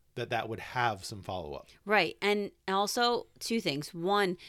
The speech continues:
Speaker 2: Bay saying that she could never, she could never, like, fight out the level of pain that she was feeling from losing Doug, I thought was really intense. And then also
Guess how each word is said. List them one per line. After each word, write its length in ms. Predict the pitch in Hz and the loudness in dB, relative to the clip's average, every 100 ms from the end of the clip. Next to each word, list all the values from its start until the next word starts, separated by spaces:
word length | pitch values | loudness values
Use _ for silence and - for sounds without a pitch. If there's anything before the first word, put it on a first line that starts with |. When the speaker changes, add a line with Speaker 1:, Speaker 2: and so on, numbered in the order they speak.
| - - | -20 2
Speaker 2:
Bay 280 | 165 160 175 | 6 8 6
saying 560 | - 151 160 175 175 | 0 -2 0 0 0
that 340 | 160 139 - - | 0 0 -2 -4
she 160 | - | -4
could 160 | 170 160 | -4 -4
never, 640 | 139 147 156 160 151 147 - - _ _ _ _ _ | -2 -2 2 4 4 2 -4 -20 _ _ _ _ _
she 200 | - 180 | -4 2
could 100 | 180 | 2
never, 540 | 170 170 185 180 170 - | 4 4 6 6 6 4
like, 200 | 147 147 - - - | 0 -2 -12 -20 -16
fight 460 | - - 160 160 - - | -6 4 6 4 -2 -6
out 280 | 143 151 - - - | 0 2 2 -4 -8
the 120 | 135 | -6
level 500 | 139 147 151 151 151 | -4 -4 -2 0 0
of 160 | 147 - | -2 -4
pain 360 | - 151 151 | -2 0 0
that 140 | 147 - | -2 -2
she 120 | 151 | -2
was 100 | 131 | -2
feeling 480 | - 139 147 151 156 | -2 -2 0 0 -2
from 320 | - 147 143 | -2 -2 0
losing 480 | 151 151 180 185 196 | 4 4 6 6 6
Doug, 320 | 226 247 254 | 8 6 6
I 120 | 160 | 0
thought 260 | - 151 147 | 4 4 4
was 180 | 147 - | 0 -4
really 500 | 156 147 143 135 - - | 0 2 2 0 -2 -6
intense. 560 | 147 - 147 185 - | -6 2 2 2 0
And 180 | 156 160 | -2 -2
then 100 | 147 - | -2 0
also 580 | 156 208 - 143 139 | 2 2 4 4 2